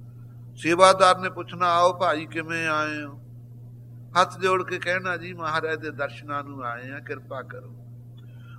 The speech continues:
ਉਹਨਾਂ ਨੇ ਪੁੱਛਣਾ, "ਬਈ, ਕੋਈ ਗਲਤੀ ਤਾਂ ਨਹੀਂ ਕੀਤੀ? ਸਿੱਖੀ ਪੂਰੀ ਨਿਭਾਉਂਦੇ ਹੋ? ਸ਼ਰਾਬਾਂ ਕਬਾਬਾਂ ਤਾਂ ਨਹੀਂ ਪੀਂਦੇ? ਕੋਈ ਕਰੈਤ ਤਾਂ ਨਹੀਂ ਤੁਹਾਡੀ ਕੀਤੀ ਹੋਈ?" ਇਹ ਪੁੱਛਣਾ।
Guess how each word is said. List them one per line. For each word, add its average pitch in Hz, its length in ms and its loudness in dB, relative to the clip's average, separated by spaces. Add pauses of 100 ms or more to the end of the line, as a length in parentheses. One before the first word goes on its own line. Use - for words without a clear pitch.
ਉਹਨਾਂ 202 280 4
ਨੇ 202 100 0
ਪੁੱਛਣਾ, 180 500 -2
"ਬਈ, 202 200 0
ਕੋਈ 190 180 -4
ਗਲਤੀ 135 420 -4
ਤਾਂ - 200 -4
ਨਹੀਂ 196 140 -10
ਕੀਤੀ? 190 420 -12
ਸਿੱਖੀ - 460 -10
ਪੂਰੀ 147 380 -8
ਨਿਭਾਉਂਦੇ 170 600 -6
ਹੋ? 233 120 -8 (1500)
ਸ਼ਰਾਬਾਂ 143 460 4
ਕਬਾਬਾਂ 170 480 2
ਤਾਂ 165 160 -2
ਨਹੀਂ 185 120 -8
ਪੀਂਦੇ? 190 580 -4 (720)
ਕੋਈ 180 120 6
ਕਰੈਤ 180 520 8
ਤਾਂ 170 140 6
ਨਹੀਂ 214 120 0
ਤੁਹਾਡੀ 196 320 -2
ਕੀਤੀ 196 380 -10
ਹੋਈ?" 190 380 -6 (920)
ਇਹ 175 120 -4
ਪੁੱਛਣਾ। - 400 -14